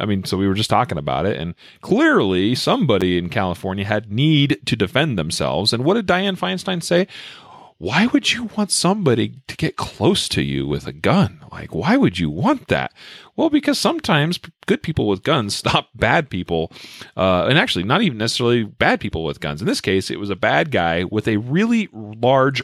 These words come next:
rock. And so in Jurupa Valley, a motorist,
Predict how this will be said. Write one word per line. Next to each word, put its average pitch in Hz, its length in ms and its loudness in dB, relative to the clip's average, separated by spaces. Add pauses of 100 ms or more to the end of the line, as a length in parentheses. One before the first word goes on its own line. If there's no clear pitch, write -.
rock. 92 720 -2 (920)
And 120 500 0
so 127 400 4
in 127 200 -2
Jurupa 147 420 -2
Valley, 98 580 0 (800)
a 110 120 2
motorist, 127 720 2